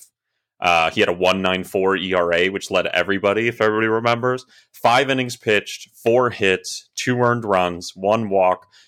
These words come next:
two strikeouts. Gets the first win, like you said, as a Cleveland Guardian. Didn't look as absolute sharpest, but he got three, uh, out of the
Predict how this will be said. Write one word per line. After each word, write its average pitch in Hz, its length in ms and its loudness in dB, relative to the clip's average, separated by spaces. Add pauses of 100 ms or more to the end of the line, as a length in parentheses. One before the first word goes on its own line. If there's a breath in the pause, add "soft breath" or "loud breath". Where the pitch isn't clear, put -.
two - 180 -4
strikeouts. 90 720 0
Gets - 240 -4
the - 80 -6
first 101 400 -2
win, 95 300 -2
like 92 180 -6
you 95 60 -14
said, 110 380 0
as 95 260 -2
a 90 120 -4
Cleveland 92 380 -6
Guardian. 135 480 0 (420 soft breath)
Didn't 143 180 2
look 156 160 -2
as 113 100 0 (120)
absolute 113 520 -2
sharpest, 135 520 0 (320 soft breath)
but 110 80 -2
he 113 80 2
got 107 160 4
three, 131 640 -4
uh, 92 420 4
out 98 120 2
of 95 80 -6
the 92 160 -2